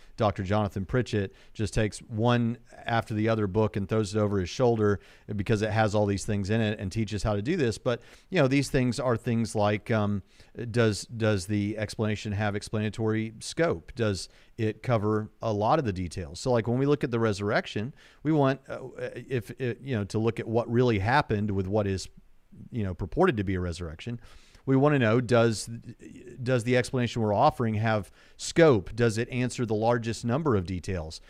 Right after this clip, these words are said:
For instance, um, someone might say, "Well, you know, there's this thing called conversion disorder that someone who's persecuting a group of people for their beliefs suddenly becomes overwhelmed with guilt,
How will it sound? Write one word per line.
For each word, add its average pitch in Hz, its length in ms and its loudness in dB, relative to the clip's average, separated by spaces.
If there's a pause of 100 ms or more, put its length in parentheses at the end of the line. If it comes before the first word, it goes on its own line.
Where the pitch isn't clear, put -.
(240)
For 143 160 4
instance, 120 520 -2 (100)
um, 107 360 -2
someone 123 300 0
might 113 240 0
say, 101 340 0 (320)
"Well, 175 100 -2
you 151 80 4
know, 143 120 6
there's 135 180 6
this 127 160 -2
thing 139 240 0
called 110 440 4
conversion 113 640 2
disorder 92 640 -2 (300)
that 110 360 4
someone 127 280 0
who's 107 100 0
persecuting 127 640 0
a 104 60 0
group 98 220 -2
of - 40 -20
people 107 260 -2
for - 120 -8
their 101 100 0
beliefs 101 560 -2 (260)
suddenly 123 600 4
becomes 117 720 -4
overwhelmed 123 500 2
with 98 300 -2
guilt, 120 400 2